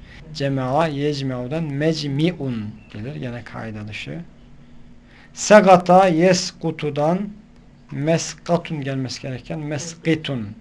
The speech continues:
diye gelir. Feraga yefrukudan, fark etme, ayrılmadan mefragun gelmesi gereken mefrigun diye gelir. Bunlar kaide dışıdır.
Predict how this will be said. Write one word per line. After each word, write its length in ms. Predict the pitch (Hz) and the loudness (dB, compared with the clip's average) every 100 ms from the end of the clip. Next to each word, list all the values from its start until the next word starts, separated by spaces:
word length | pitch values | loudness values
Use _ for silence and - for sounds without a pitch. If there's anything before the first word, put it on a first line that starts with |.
| - 113 | -18 -14
diye 180 | 101 | -14
gelir. 440 | 98 95 151 165 - - - - - - - - - - - - - - - - - | -14 -14 -14 -16 -18 -16 -16 -18 -20 -20 -20 -20 -20 -20 -20 -20 -20 -20 -20 -20 -8
Feraga 760 | - 208 202 180 165 170 208 - - | 6 10 12 10 8 6 4 -2 -12
yefrukudan, 960 | 139 156 190 185 - 147 131 139 131 151 151 - | -2 4 4 4 -4 -6 -6 -8 -8 -10 -12 -8
fark 260 | 151 135 | -6 -6
etme, 180 | 120 - | -8 -8
ayrılmadan 1400 | 131 139 143 139 113 - - 170 165 - - - 143 175 - - - - | -4 -2 -2 -2 -4 -8 -18 -20 -20 -20 -20 -8 -4 -4 -6 -18 -20 -12
mefragun 1200 | 143 147 180 180 - - - - 143 185 180 175 160 | -6 2 2 2 -6 -18 -20 -6 6 6 6 0 0
gelmesi 380 | 147 143 135 - | -2 -4 -8 -8
gereken 360 | 135 127 175 | -10 -6 -4
mefrigun 760 | 165 170 165 - 160 160 120 104 | 0 0 -2 -6 -4 -4 -6 -12
diye 240 | 98 95 | -14 -16
gelir. 220 | 131 175 - - - - | -12 -12 -14 -20 -20 -14
Bunlar 280 | 143 156 139 | -4 -4 -4
kaide 380 | 131 127 110 104 | -8 -8 -8 -10
dışıdır. 460 | - - - - | -10 -10 -14 -16